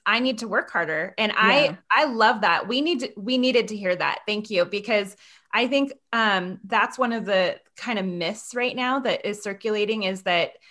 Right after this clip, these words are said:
Speaker 1: you just need to, like, tell yourself that you're better all the time and then you'll be fine.
Speaker 2: Mm-hmm.
Speaker 1: <laughs> And I love
Speaker 2: Right,
Speaker 1: that,
Speaker 2: and
Speaker 1: I love that your response was,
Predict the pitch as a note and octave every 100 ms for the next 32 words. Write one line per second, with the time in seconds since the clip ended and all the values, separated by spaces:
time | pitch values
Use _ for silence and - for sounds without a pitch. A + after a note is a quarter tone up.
0 | _ _ G3+ A#3 A#3+ A#3+ A#3+ G#3+ G#3+ F3+
1 | - - A3+ G#3 G3+ G3+ F#3 F#3+ F#3 F#3
2 | F3 F3 F#3 F#3+ F#3+ G#3 G#3 G3+ F#3 F3
3 | F3 - G#3 F#3 F3+ E3 F3 C#4+ C4 -
4 | - A3+ G#3 G#3 A#3 E4+ D4+ B3 A#3+ C#4
5 | A3 G3 G3 _ _ _ _ _ _ _
6 | - A#3 B3+ D4+ D#4+ C#4+ C4 C4 - A#3+
7 | F#4 D4+ A#3